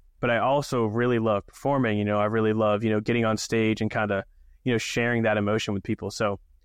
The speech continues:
you know, in, like, five years, you know, I just, I still hope I'm just doing, you know, I can do music full time. You know, I'm hoping that, you know, I'm gonna be doing, like, a different, you know, acid of things. But in terms of the Harris,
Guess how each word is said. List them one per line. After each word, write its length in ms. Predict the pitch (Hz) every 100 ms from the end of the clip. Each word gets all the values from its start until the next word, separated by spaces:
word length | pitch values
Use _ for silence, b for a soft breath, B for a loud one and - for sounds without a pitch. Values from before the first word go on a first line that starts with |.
| _ _
you 100 | 127
know, 60 | 127
in, 100 | 143
like, 160 | 147
five 380 | - 135 135 123
years, 300 | 117 127 117
you 80 | 117
know, 100 | 110
I 220 | 113 113
just, 200 | 120 -
I 140 | - 131
still 240 | - 127
hope 280 | 127 127 - _ 123
I'm 180 | 117
just 160 | 113 104
doing, 340 | 120 110 101 101
you 60 |
know, 80 | 113
I 100 | 110
can 100 | 131
do 80 | 113
music 280 | 110 107 -
full 160 | 117
time. 320 | 113 110 110 107
You 60 |
know, 100 | 107
I'm 80 | 104
hoping 320 | 117 107 104
that, 240 | 104 101 - - - _ - _ - _ 117
you 80 |
know, 140 | 110 104
I'm 140 | 117
gonna 140 | 127 117
be 80 |
doing, 240 | 113 117 107
like, 180 | 104 -
a 100 | 120
different, 400 | 120 117 110 98
you 60 | 110
know, 180 | 104 - -
acid 320 | 120 113 110
of 80 | 98
things. 280 | 107 101 107
But 80 | 120
in 80 | 123
terms 320 | 156 160 143
of 100 | 120
the 100 | 110
Harris, 540 | 123 117 110 - -